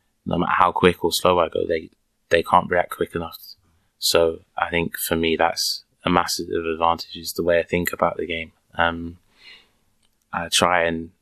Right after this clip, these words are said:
watch players all the time, and some of the best, like, I,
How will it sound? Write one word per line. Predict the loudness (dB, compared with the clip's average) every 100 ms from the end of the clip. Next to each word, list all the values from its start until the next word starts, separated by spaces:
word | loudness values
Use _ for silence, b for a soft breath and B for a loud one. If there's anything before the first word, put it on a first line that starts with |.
| -6
watch | 0 2 0 -2
players | 0 0 -2
all | -6 -8
the |
time, | -10 -8 -8 -8
and | -14 -16 -20 _ _ _
some | -2 2 4
of | 2
the |
best, | 0 -4 -4 -4
like, | -2
I, | -2